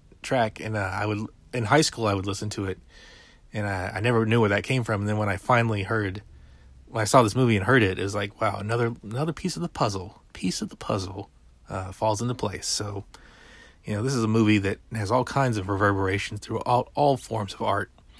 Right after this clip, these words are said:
including podcasting now. But, uh, the waterbed talk, it dies down once they finally see a new target, which is Professor Brown.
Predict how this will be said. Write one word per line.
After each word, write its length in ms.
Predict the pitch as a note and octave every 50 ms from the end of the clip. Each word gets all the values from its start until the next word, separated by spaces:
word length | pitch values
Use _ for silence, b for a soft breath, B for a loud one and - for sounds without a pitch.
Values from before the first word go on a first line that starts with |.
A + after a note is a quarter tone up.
| B B B B B B B B B
including 340 | - A2 A2 - B2+ C3 C#3
podcasting 640 | - - C3 - - - - - - - - - -
now. 220 | C#2+ F#2 - C3 - _ _ B B B B B B B B B B B B _
But, 180 | - - G#2 G2
uh, 140 | G2+ F#2+ F#2
the 80 | F#2
waterbed 580 | G2 A#2+ D3+ E3+ F#3 F#3 E3 C3+ C#3 C#3 C3 B2
talk, 320 | - - A#2 A2+ A2+ - - - _ -
it 200 | - E3 A2 G2+
dies 320 | G#2 G#2 A2+ A#2 A2 G2+
down 440 | - G#2+ G2 F#2+ F#2 G2 G2+ G2+ G2+
once 260 | G#2 B2 D3 D3+ -
they 160 | - - C3 A#2+
finally 500 | - - - C3 B2+ B2+ B2 B2 A#2+ A2
see 200 | - - A#2 A2
a 60 | G2+
new 220 | G2+ G#2+ A2 B2
target, 500 | A2+ - G2+ G2+ G2 F#2 G#2+ G#2 F#2+ -
which 180 | - G2+ - -
is 100 | G2 F#2+
Professor 520 | - - F#2 - - G#2 G#2 - - A2+
Brown. 540 | G2+ G2 G#2+ F#2+ F#2 F2 F2+ - G2 G#2 A2+